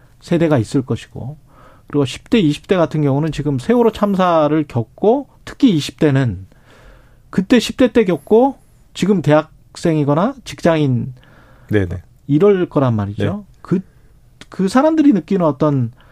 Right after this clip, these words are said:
Speaker 1: 그 상처는 훨씬 더 클 것 같습니다.
Speaker 2: 일단 이거를 세대로 구분해야 되는지는 잘 모르겠습니다.
Speaker 1: 네.
Speaker 2: 왜냐하면 그 어느 세대든 간에 십 대나 이십 대 나름대로의 즐기는 게 있었고요.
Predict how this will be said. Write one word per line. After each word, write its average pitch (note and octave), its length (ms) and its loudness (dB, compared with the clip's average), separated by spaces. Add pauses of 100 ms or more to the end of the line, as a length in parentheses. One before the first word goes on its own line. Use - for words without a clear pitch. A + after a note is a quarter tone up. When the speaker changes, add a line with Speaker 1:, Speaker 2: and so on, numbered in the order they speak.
(300)
Speaker 1:
그 B2+ 460 0
상처는 A3 520 0
훨씬 G#3 260 -6
더 A#3+ 140 -2
클 - 140 -6
것 G#3 120 4
같습니다. B2+ 920 -4 (140)
Speaker 2:
일단 A#2+ 260 0
이거를 B2 540 4 (260)
세대로 D#3 520 4
구분해야 C3+ 480 2
되는지는 A2 440 0
잘 G2 160 -2
모르겠습니다. F#2 500 -2
Speaker 1:
네. C#3+ 120 2
Speaker 2:
왜냐하면 G#2+ 600 0 (200)
그 - 140 2
어느 A2+ 260 4
세대든 C3 420 2
간에 F#2+ 580 -4
십 - 260 -18
대나 C#3+ 200 2
이십 - 280 -6
대 F#2+ 460 0
나름대로의 A#2 640 2
즐기는 A#2 480 -2
게 G#2 80 0
있었고요. G#2 580 -10